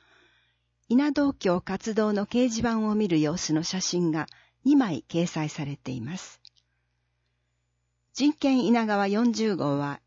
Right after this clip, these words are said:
読み上げ音声コードを印刷しています。必要であれば、読み上げアプリをダウンロードすることで、内容を音声で聞くことができます。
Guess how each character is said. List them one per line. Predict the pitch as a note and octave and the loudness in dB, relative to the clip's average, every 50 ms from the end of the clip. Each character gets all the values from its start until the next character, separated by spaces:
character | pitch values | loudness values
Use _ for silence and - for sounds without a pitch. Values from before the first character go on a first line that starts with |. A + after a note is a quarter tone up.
| _ _ - | _ _ -4
読 | F#3+ G3 A3 | -2 2 4
み | B3+ C#4 C#4 C#4 | 4 4 2 2
上 | C4+ | 0
げ | B3 A#3+ A3+ - | -2 -2 -4 -2
音 | - A3 C4 D4 | 0 2 2 2
声 | C#4 - - C#4+ C#4 C4 | 0 0 0 0 0 0
コ | - - C4 B3+ | -2 -2 0 0
ー | A3 | 2
ド | D#3+ D#3+ D3+ D3+ | 2 2 0 0
を | - | 2
印 | - E3 F#3+ E3 | 2 2 0 0
刷 | - D#3+ D3+ - - | -2 -6 -6 -6 -6
し | - - | -8 -6
て | - C#3+ C3+ | -6 -6 -6
い | C3 C3 | -6 -6
ま | C#3+ E3+ | -8 -8
す。 | G3 - - - - - _ _ _ _ _ _ _ _ _ _ _ _ _ _ - | -10 -12 -16 -20 -20 -20 _ _ _ _ _ _ _ _ _ _ _ _ _ _ -18
必 | - - - - C4 | -18 -12 -4 0 2
要 | C#4+ C#4+ C#4 C4+ | 4 4 4 4
で | A3+ B3+ | 2 2
あ | B3 A#3+ | 0 0
れ | G#3 F3+ D#3 | 0 -2 -2
ば、 | C#3 D3+ D3 - - _ _ _ _ _ - | -2 -2 -6 -6 -10 _ _ _ _ _ -2
読 | - A3 A#3+ | 0 4 4
み | C4 D4 D4+ D4 | 6 6 6 4
上 | D4 | 2
げ | C#4 C4+ - | 0 0 -2
ア | - B3 | -2 -2
プ | - A3 A3 | 0 0 0
リ | E3 D#3+ D#3 | 2 2 2
を | D3+ - - | 2 -2 -4
ダ | E3+ F#3+ G#3+ | -4 -2 0
ウ | B3+ C4+ | 2 4
ン | C4+ C4 | 4 4
ロ | C4 C4+ B3 | 4 2 0
ー | |
ド | F#3+ F3 | 0 -2
す | E3+ - - D#3+ | -4 -2 -2 -4
る | D#3+ D#3 | -4 -4
こ | - E3+ | -6 -8
と | - D#3 D#3 | -8 -8 -8
で、 | - C3 B2+ - - _ _ _ _ _ _ _ - | -8 -8 -12 -12 -18 _ _ _ _ _ _ _ -6
内 | - F#3 G3 G#3+ G#3+ G3+ | -4 -4 -2 -2 0 0
容 | G#3 G#3 G3 F#3+ | 0 0 0 2
を | F3+ F3+ F3+ - - _ _ _ _ _ _ - | 0 0 -2 -2 -6 _ _ _ _ _ _ 0
音 | A3 C4+ D4 | 2 2 2
声 | - - - G3 E3+ D3 | 2 2 0 2 2 2
で | C#3 B2+ - _ - | 0 -2 -6 _ -16
聞 | - - | -16 -8
く | - - C4 | -2 -2 -2
こ | - - - | -2 -2 -2
と | - A#3+ G#3+ | -2 -2 -2
が | - C3+ | -4 -6
で | C3+ C#3 C3 | -8 -8 -10
き | - - | -10 -10
ま | - - - G3+ | -12 -10 -10 -12
す。 | - - - | -14 -14 -18